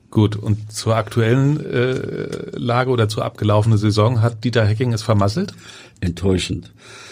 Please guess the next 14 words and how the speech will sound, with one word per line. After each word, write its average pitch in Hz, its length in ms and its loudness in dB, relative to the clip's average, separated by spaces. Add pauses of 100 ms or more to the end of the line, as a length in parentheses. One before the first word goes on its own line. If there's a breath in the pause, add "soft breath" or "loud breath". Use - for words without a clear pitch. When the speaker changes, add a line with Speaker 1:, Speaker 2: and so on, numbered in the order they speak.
(500 loud breath)
Speaker 2:
Äh, 82 480 0
wenn 107 260 2
ich 104 140 4
mir 117 160 4
vorstelle, - 640 -2 (160)
dass - 200 -4
im 87 220 2
letzten 104 400 0
Jahr 80 360 0
wurden 95 280 2
drei 95 280 2
Leute 90 340 2
entlassen. 78 540 -6 (400)
Becker, 87 300 0